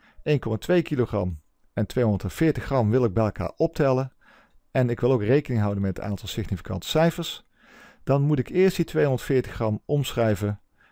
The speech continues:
naar kilogrammen. Ja, of de kilogrammen omschrijven naar, eh, grammen. Het is maar wat je kiest, maar ik kies voor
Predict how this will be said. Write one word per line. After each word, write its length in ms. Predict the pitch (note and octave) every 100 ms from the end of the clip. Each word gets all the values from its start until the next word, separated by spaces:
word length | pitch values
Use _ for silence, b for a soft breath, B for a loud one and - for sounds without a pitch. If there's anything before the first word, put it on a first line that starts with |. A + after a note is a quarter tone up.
| - A2
naar 180 | G2+
kilogrammen. 680 | - D#3+ D3 C3+ A#2 A2+ A2+ b b b
Ja, 160 | A#2+
of 280 | - D#3 -
de 80 | B2+
kilogrammen 480 | - C3+ B2 A#2+ A2+
omschrijven 560 | A2+ - A2 G2+ F#2+
naar, 200 | G2+ G2 F#2
eh, 160 | F#2+
grammen. 340 | F2+ D#3+ C3 D3
Het 140 | -
is 120 | B2+
maar 120 | B2 A2+
wat 160 | A2
je 80 | -
kiest, 360 | E3 D3+ - -
maar 140 | -
ik 60 | -
kies 240 | - B2+
voor 420 | - B2+ A#2 -